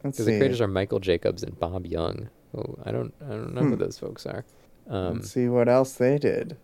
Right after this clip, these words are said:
Speaker 2: Melissa and
Speaker 1: Uh,
Speaker 2: Joey. Awesome.
Speaker 1: Yeah. Oh,
Speaker 2: Bunch
Speaker 1: uh, you clicked Bob.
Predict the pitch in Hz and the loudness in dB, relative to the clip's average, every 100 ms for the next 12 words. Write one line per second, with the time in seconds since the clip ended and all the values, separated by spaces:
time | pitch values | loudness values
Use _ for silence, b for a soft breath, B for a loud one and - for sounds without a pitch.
0 | - _ 107 92 101 117 - 98 98 98 | -20 _ -2 0 0 0 0 2 2 4
1 | 98 101 104 107 107 B B - - 50 | 4 4 2 0 -4 B B -8 -4 -2
2 | - - - 113 - _ _ _ - 110 | -4 -8 -10 -12 -14 _ _ _ -6 -2
3 | 95 - - _ _ - 110 95 - 104 | -2 -6 -18 _ _ -2 0 0 -2 -2
4 | 104 107 107 117 117 131 113 - 117 107 | 2 4 6 4 4 4 4 4 4 6
5 | 104 | 4